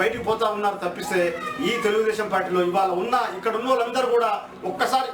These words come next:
ఒక్కసారి మీరు ఇటు చూపి, అందరూ ఒకసారి చూపండి. వీళ్ళు కరడు కట్టిన తెలుగుదేశం పార్టీకి సంబంధించిన వాళ్ళు, వీళ్ళు ఉన్నంతసేపు పార్టీ ముఖ్యంగా మీరందరూ కూడా మరి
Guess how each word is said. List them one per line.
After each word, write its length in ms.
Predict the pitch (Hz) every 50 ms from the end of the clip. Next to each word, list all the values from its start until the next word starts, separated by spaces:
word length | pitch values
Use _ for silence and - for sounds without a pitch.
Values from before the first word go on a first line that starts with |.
| - -
ఒక్కసారి 340 | - - - 254 262 254 247 233 226
మీరు 140 | 226 220 220 214
ఇటు 180 | - - 233 190 233
చూపి, 160 | 247 247 240
అందరూ 420 | - 262 262 262 - 277 302 294 - 240
ఒకసారి 280 | - 220 233 226 185
చూపండి. 280 | 185 190 202 202 196 - - - - - - - - 180
వీళ్ళు 340 | 247 269 294 285 285 277 254 - 143 - - - - -
కరడు 240 | 185 220 262 277 285 285
కట్టిన 260 | 269 262 - 254 254 240 -
తెలుగుదేశం 400 | 220 233 240 240 233 233 233 226 - 208
పార్టీకి 280 | 202 202 - - - 190
సంబంధించిన 340 | 185 185 185 180 180 180 170 170
వాళ్ళు, 180 | 170 175 185 180 - - - - - -
వీళ్ళు 260 | 208 254 277 277 269 262
ఉన్నంతసేపు 600 | 262 269 285 285 285 254 233 233 254 277 269 269 - - - - - - - - -
పార్టీ 340 | 440 508 - - 762 784 784 855 880 988 1017 - - 855 - - - - - - - - - - - - - - - - - - 762 - - - - - - - - - - - - - - - 320 330 349 349 - - - - - - - - -
ముఖ్యంగా 440 | - - - 320 311 294 302 302 294 269 262
మీరందరూ 400 | 254 - - 262 262 277 269 254 226 254
కూడా 180 | 254 247 233 233 - - - - 208
మరి 160 | 226 220 214